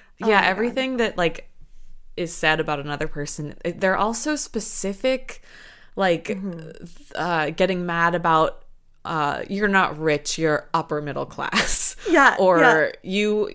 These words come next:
Speaker 2: have a stupid podcast," or just, like, the, they're so tiny but specific and say so much about the person.
Speaker 1: Yeah.
Speaker 2: And it's also very, like, I,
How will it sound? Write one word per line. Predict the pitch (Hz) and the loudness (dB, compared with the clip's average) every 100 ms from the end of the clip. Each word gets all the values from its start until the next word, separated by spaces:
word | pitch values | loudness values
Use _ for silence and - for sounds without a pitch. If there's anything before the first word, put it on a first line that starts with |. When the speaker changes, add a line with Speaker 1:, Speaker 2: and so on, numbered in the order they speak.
| - | 0
Speaker 2:
have | 160 165 | 2 2
a | 170 | 0
stupid | - 175 165 - | -4 -2 -2 -4
podcast," | - - - - 151 - - | -8 -12 -10 -8 -6 -8 -6
or | 156 156 - - | -4 -6 -8 -8
just, | 190 - | -4 0
like, | 196 - - - - _ 185 - | 0 0 -6 -16 -20 _ -10 -4
the, | 208 | -4
they're | 185 - 208 | -4 -4 -2
so | 190 247 240 190 - - - - - | 0 2 0 -2 -10 -20 -20 -20 -14
tiny | - 190 180 180 170 170 165 - - - - - | -10 -6 -4 -4 -4 -6 -8 -14 -20 -20 -20 -10
but | - 180 | -6 -4
specific | - - 165 - 170 170 165 - | -4 -4 -4 -2 -2 -2 -4 -4
and | 160 156 | -6 -4
say | 165 151 | -2 -2
so | - 156 156 | -2 -2 -2
much | 143 139 156 | -4 -6 -6
about | 143 143 - - - - | -4 -4 -6 -10 -18 -12
the | 151 | -8
person. | - 147 - 175 175 180 170 | -6 -6 -4 -6 -6 -8 -10
Speaker 1:
Yeah. | - - 190 | -18 -8 0
Speaker 2:
And | 196 | 0
it's | 196 | 2
also | 208 220 226 208 | 2 2 0 -2
very, | 180 180 180 175 | 0 0 2 2
like, | 165 160 - - - - - - | 0 -2 -8 -20 -20 -20 -20 -2
I, | 196 | 0